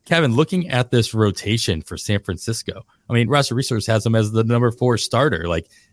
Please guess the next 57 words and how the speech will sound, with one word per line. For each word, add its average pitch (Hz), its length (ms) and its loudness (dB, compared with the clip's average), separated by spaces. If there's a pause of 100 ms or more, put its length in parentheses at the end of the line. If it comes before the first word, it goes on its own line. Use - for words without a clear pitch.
(120)
that's 113 220 0
as, 107 320 2
you 107 80 0
know, 87 240 0 (400)
as 110 120 4
a 113 80 6
guaranteed 127 840 2
of 113 160 0
a 107 60 2
spot 117 420 2
as 98 160 -2
you 117 100 0
can 110 140 -4
really 104 260 2
get 107 240 0
in 131 80 -4
this 107 140 -2
day 101 160 0
and 95 80 0
age. 95 240 0
They 95 100 -4
don't 120 220 -2 (220)
have 135 480 -2
anybody 113 600 2
in 107 120 2
the 95 100 2
wings 107 480 2
that 95 140 -2
is 85 100 -10
knocking 98 380 0
on 101 100 0
the 95 80 -2
door 101 200 2
to 98 60 0
knock 90 280 -4
them 87 180 -8
out 101 160 -2
of 104 80 -4
that 85 180 -4
spot 123 380 -2
unless 101 220 -2
they 104 100 -6
make 101 220 -2
another 90 220 -4
signing, 123 600 -2 (640)
with 143 240 4
the 127 100 4
exception 113 380 0
of 104 40 4
maybe 104 240 4
Robbie 92 380 2
Ray, 95 680 2
uh, 110 140 2
when 101 200 0
he 95 100 2
comes - 280 -6
back, 87 300 -4